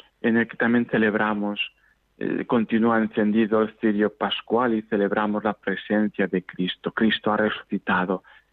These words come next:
Es lo que la Iglesia nos invita a celebrar durante estos cincuenta días. Cristo ha resucitado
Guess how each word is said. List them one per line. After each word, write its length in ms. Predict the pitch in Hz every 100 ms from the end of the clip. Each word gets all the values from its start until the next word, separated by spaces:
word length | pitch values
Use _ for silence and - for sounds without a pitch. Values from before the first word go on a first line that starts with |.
| _
Es 80 | 107
lo 140 | 110
que 80 | 107
la 100 | 110
Iglesia 320 | 101 104 104
nos 220 | 107 107 104
invita 380 | 98 113 -
a 120 | 110 -
celebrar 540 | 110 104 110 101 95 _ - - -
durante 640 | - 110 107 107 - 104 107
estos 480 | 98 _ - 104 101 -
cincuenta 600 | 104 101 - 107 104 104
días. 340 | 101 101 101 95 - - _ -
Cristo 680 | 123 131 131 - 110 107 _ _ _ _
ha 160 | 113 131
resucitado 960 | 131 113 120 110 107 101 95 92 90